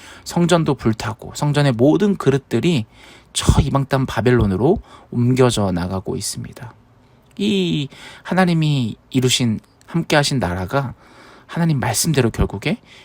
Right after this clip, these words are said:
멸망하는 상황에 처한 거죠. 모든 포로들이 다 잡혀가고 있습니다. 이러한 상황 가운데 예레미야 선지자에게 환상을 보여주고 있는데 바로 무화과 두 광주리 환상입니다. 이 절 한번 보십시오.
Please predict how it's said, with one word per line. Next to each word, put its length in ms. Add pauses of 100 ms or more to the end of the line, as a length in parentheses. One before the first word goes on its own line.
(140)
멸망하는 800
상황에 400
처한 380
거죠. 340 (560)
모든 280
포로들이 500
다 160
잡혀가고 720 (400)
있습니다. 640 (540)
이러한 280
상황 320
가운데 380
예레미야 320
선지자에게 640
환상을 640
보여주고 500
있는데 460 (320)
바로 220
무화과 600
두 200
광주리 460
환상입니다. 800 (400)
이 140
절 180
한번 240
보십시오. 500